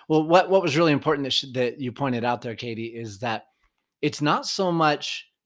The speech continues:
saying, uh, "We're never going to have this conversation," or that, uh, "I'm not willing to talk about it at all." It's saying, "While I'm here for this vacation, while I'm here during these holidays,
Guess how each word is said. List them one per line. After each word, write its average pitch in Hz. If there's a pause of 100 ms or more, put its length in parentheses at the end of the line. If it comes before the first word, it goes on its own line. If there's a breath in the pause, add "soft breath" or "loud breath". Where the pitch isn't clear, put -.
(240)
saying, 131
uh, 120
"We're 131
never 139
going 120
to 113
have 113
this 107
conversation," 104 (360)
or 113
that, 110 (540)
uh, 101 (1600)
"I'm 151
not 139
willing 135
to 110
talk 123
about 117
it 110
at 110
all." 123
It's 127
saying, 123
"While 160
I'm 147
here 131
for 127
this 117
vacation, 117
while 135
I'm 135
here 127 (240 loud breath)
during 135
these 117
holidays, 120